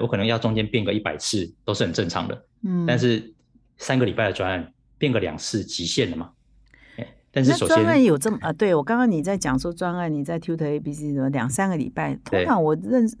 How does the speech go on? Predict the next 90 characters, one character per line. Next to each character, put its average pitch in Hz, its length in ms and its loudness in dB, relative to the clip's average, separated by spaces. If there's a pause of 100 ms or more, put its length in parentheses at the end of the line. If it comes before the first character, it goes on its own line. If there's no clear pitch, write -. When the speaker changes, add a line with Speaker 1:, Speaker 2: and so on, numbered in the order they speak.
(180)
Speaker 2:
想 151 220 -2
说 220 100 -2
专 240 180 0
案 240 100 0
都 233 120 0
是 233 120 -6
很 185 140 -2
伟 170 140 0
大 180 280 -4
的， 147 120 -4
比 147 100 -8
如 185 100 -4
你 180 80 -4
要 175 100 -4
导 139 200 -2
入 170 160 -4
E 170 160 -6
R 143 140 -4
P 139 100 -6 (140)
是 131 120 2
一 - 40 2
个 - 180 4
专 185 180 8
案， 294 140 6
Speaker 1:
<laughs> - 0 -
Speaker 2:
你 277 120 8
要 262 80 6
做 254 200 6
一 254 60 4
个 233 80 8
数 247 180 0
位 233 140 8
转 156 220 2
型， 113 160 2
Speaker 1:
对， - 80 -2
对， - 80 4
Speaker 2:
不 - 20 6
管 180 140 6
是 107 80 4
哪， - 80 2
Speaker 1:
对， - 80 2
对。 101 40 -4 (460)
Speaker 2:
都， - 400 -4
不 233 80 2
是 285 100 2
很 302 100 6
多 214 140 2
专 226 180 2
案 226 120 4
都 226 100 2
很 180 200 2
伟 165 140 2
大 175 180 -2
才 160 180 -4
需 - 160 -6
要 156 120 0
搞 - 200 -4
个 - 100 -10
专 151 200 -4
案 151 140 -4
嘛， 143 140 -6 (220)
小 190 200 0
小 180 240 2
的 135 100 -4
也 131 100 -6 (120)
可 - 80 -6
以。 - 60 -10
Speaker 1:
哦， - 80 -16 (440)
我 113 60 4
们， 117 420 4
我 113 100 -2
们 120 120 2
基 127 120 -6
本 143 140 0
上 113 180 0
是 110 220 0
一 98 80 0
个 92 260 0
新 - 380 0
的 123 80 2
东 95 180 -2
西， 98 200 -2
我 87 40 0
们 85 80 -2
就 98 140 0
会 98 160 0
是 95 280 -4
用 98 260 -2
一 87 60 -6
个 - 260 -6